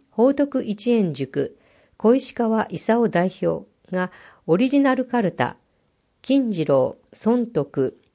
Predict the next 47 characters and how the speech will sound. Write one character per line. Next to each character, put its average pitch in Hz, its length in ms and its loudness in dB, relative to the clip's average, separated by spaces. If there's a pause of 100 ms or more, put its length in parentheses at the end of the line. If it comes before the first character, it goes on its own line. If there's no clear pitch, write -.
(320)
筑 - 260 -6
西 214 400 0
下 202 320 2
館 277 240 0
か 277 140 -2
る 214 100 2
た 131 180 2
を 131 160 2 (300)
二 190 140 2
百 277 260 2
五 208 140 6
十 247 160 0
組 143 440 0
制 185 200 0
作 190 300 -4
し、 160 340 -6 (260)
市 269 200 -2
に 202 240 2
寄 - 160 -4
付 254 140 -2
し 233 100 -6
て 156 100 0
い 147 80 0
た 151 120 -2
だ 160 120 -6
き 156 100 -6
ま 143 140 -4
し - 100 -18
た。 - 180 -8 (1000)
か 247 140 -2
る 254 120 -2
た 185 140 4
に 160 140 2
は、 156 220 0 (300)
尊 285 320 0
徳 262 180 -2
と 220 140 4
本 233 220 2
市 214 180 0
が 160 140 2
関 214 260 2
係 226 220 4
し 226 100 -10
た 220 160 2
歴 208 220 -2
史 - 160 -8
が 175 240 0